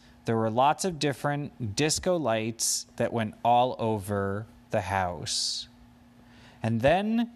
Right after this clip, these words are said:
Dylan saw that his bed said magical bed. So he told his parents they should have an early dinner, and then he would sleep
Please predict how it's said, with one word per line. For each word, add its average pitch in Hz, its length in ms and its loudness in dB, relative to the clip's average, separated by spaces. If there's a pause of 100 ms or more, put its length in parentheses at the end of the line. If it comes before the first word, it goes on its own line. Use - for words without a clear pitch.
(120)
Dylan 185 580 2
saw 107 600 2 (140)
that 113 180 0
his 165 260 0
bed 110 640 0 (100)
said 104 320 0
magical 117 880 -2 (240)
bed. 92 540 -4 (800)
So 143 160 0
he 143 160 -4
told 202 340 0
his 233 160 0
parents 131 640 -2
they 120 140 -2
should 117 180 -4
have 120 200 0
an 113 200 -2
early 165 340 0
dinner, 117 640 -2 (420)
and 110 200 -2
then 143 180 0
he 170 180 -4
would 180 260 -2
sleep 135 580 -2